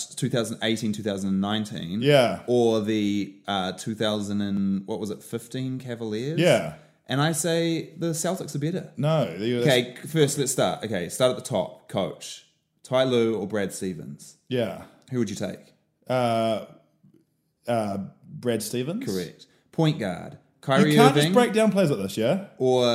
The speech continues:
Speaker 1: uh,
Speaker 2: Kyrie Irving.
Speaker 1: Kyrie Irving by o-, older by a year, two years.
Speaker 2: Um, or uninjured Kyrie Irving. Well, that's a,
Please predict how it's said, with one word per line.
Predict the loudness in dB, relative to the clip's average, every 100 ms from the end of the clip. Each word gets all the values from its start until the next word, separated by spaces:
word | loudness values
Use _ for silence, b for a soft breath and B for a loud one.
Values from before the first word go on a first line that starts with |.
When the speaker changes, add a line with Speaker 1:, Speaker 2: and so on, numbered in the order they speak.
| 0 -2
Speaker 1:
uh, | 0 2 0 -2
Speaker 2:
Kyrie | 0 2 4 2
Irving. | 0 0
Speaker 1:
Kyrie | 2 4 4
Irving | 2 0 -2
by | 0 -2 -4 -6
o-, | -6 -2
older | -2 0 -2
by | -2 -2 -4 -6 -10
a | -8
year, | -4 -4
two | -6 -6
years. | -4 -4 -6 -12 -18 _ -2
Speaker 2:
Um, | 2 2 2 4
or | 6 6
uninjured | 6 2 4 2 0 -2
Kyrie | -4 -4 -4
Irving. | -6 -6 -10 -12 -18 _ _ _ _ _ _
Well, | 0 2
that's | 4 4 2
a, | 0